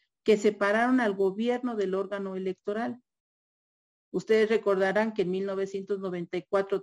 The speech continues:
todavía en el órgano máximo de, de dirección había presencia de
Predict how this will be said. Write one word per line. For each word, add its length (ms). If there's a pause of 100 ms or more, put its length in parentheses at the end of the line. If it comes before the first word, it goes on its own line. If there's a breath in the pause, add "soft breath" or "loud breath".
todavía 760 (540)
en 320
el 280 (480)
órgano 460
máximo 540
de, 180
de 300
dirección 560
había 420
presencia 920 (540)
de 400